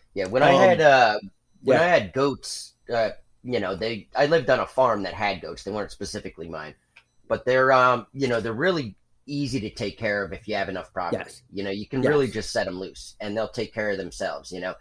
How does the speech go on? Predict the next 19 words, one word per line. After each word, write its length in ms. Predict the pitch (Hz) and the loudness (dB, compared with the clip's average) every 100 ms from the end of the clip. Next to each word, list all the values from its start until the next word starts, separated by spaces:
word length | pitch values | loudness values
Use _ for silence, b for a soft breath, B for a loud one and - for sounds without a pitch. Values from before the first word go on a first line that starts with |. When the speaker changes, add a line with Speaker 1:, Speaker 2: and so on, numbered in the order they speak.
| - | -8
Speaker 2:
Right. 240 | 117 95 - | -6 -6 -6
Speaker 1:
Same 280 | - 147 | 0 0
thing 240 | 143 143 139 | 2 2 2
with 140 | 127 | -2
the 80 | 110 | -6
chickens. 420 | - 131 117 104 | -4 -4 -4 -6
You 80 | 123 | -4
wanna, 300 | 135 123 113 | 0 0 -2
you're 280 | 139 123 120 | -4 -8 -6
gonna 160 | 156 147 | -4 -2
give 140 | 139 | -2
'em 120 | 123 | -2
a 40 | 117 | -2
little 220 | 135 135 | 0 0
bit 140 | 110 | -2
of 80 | 101 | -4
feed, 420 | - 143 101 90 - _ _ _ _ - | -4 -4 -4 -10 -14 _ _ _ _ -6
um, 440 | 92 92 87 82 - _ _ - | -4 -2 -4 -8 -16 _ _ 0
but, 240 | 113 104 | 0 0